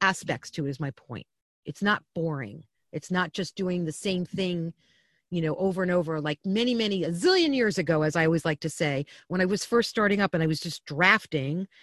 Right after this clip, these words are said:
and I call myself a lowly drafter, but actually it's my favorite part of the job. I love drafting, love drawing.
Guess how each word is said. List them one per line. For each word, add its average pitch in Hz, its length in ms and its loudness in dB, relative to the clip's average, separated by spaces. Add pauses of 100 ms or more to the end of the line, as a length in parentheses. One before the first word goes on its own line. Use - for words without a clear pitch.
(180)
and 170 140 2
I 180 80 6
call 269 240 4
myself 240 320 2
a 185 60 2
lowly 180 340 2
drafter, 165 380 -2
but 156 100 0
actually 170 300 0
it's - 140 -8
my 156 120 0
favorite 160 340 -2
part 156 200 -2
of 139 80 -4
the 147 80 -6
job. 139 260 -4
I 135 40 -2
love 156 420 -2
drafting, 123 420 -4
love 135 180 -10
drawing. 143 420 -8